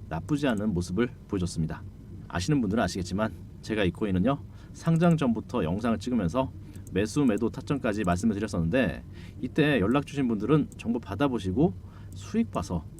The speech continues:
고맙다고 연락을 많이 주셨는데요. 이 고점에서 많이 하락을 했지만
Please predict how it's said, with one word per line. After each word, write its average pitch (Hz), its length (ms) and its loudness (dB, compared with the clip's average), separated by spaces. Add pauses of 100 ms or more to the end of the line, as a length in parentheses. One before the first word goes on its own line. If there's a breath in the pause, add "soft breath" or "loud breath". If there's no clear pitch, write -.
(280 loud breath)
고맙다고 117 400 2
연락을 101 440 4
많이 92 160 0
주셨는데요. 90 720 0 (460 loud breath)
이 117 60 -4
고점에서 139 540 2
많이 101 220 2
하락을 120 240 2
했지만 113 400 2